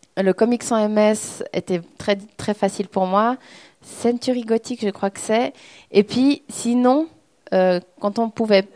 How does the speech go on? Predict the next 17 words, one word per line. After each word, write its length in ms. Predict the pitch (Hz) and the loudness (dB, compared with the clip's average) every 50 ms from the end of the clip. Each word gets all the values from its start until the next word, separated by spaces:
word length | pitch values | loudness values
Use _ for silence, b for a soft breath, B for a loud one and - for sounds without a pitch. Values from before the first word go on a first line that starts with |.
| - - | -8 -2
le 160 | 185 185 185 | 0 0 0
prof 280 | - - - 254 254 | 2 4 4 4 4
pouvait 220 | - - 220 202 170 | 2 2 2 2 4
pas 140 | - 208 220 | 6 4 4
changer, 580 | - - 240 240 240 220 220 240 233 233 - - - 175 | 2 0 -2 -2 -2 0 0 2 2 2 0 -2 -4 -6
euh, 60 | 175 | -4
forcément 500 | - - 202 - - - 214 220 220 214 | -2 -4 -6 -4 -4 -4 -4 -2 -2 -2
l'écriture, 560 | 202 196 - - 214 208 - - 226 254 - b b b b b b b b b b b _ _ - | -2 -4 -4 -6 -8 -6 -4 -2 -2 -2 -4 b b b b b b b b b b b _ _ 4
d'espacer 640 | 202 247 247 - - - 254 254 254 - - 262 254 | 4 4 4 4 2 4 4 4 4 4 2 2 2
les 160 | 233 226 226 | 4 4 4
lettres 400 | 220 214 220 226 233 - - - | 6 6 6 6 4 2 -6 -6
ou 140 | - 208 202 | -4 -2 0
les 160 | 196 196 196 | 2 2 2
mots, 280 | 196 196 208 226 254 254 - _ _ _ | 2 4 2 2 2 0 -4 _ _ _
ça 300 | - - - 196 190 190 | -8 0 4 4 6 6
aide 120 | 196 196 | 4 4
aussi. 340 | 208 214 - - - 196 - | 2 0 0 -2 -8 -10 -12